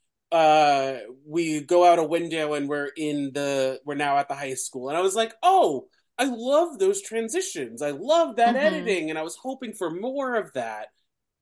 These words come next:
Speaker 1: but we didn't really get it until, like, the bitter end,
Speaker 2: Mm-hmm.
Speaker 1: where they, uh, from the spring fling, we go back to the garage.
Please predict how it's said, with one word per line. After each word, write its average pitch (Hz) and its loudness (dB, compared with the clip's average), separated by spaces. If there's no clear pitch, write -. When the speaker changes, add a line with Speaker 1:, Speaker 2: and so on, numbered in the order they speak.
Speaker 1:
but 185 -2
we 220 -2
didn't 302 -4
really 262 -6
get 180 2
it 190 4
until, 160 -4
like, 147 -2
the 135 -6
bitter 151 -2
end, 101 -6
Speaker 2:
Mm-hmm. 135 2
Speaker 1:
where 120 -10
they, 143 -2
uh, 131 -4
from 147 -2
the 135 -4
spring 147 -2
fling, 139 -4
we 127 -6
go 131 -4
back 143 -4
to 135 -14
the 127 -12
garage. 104 -10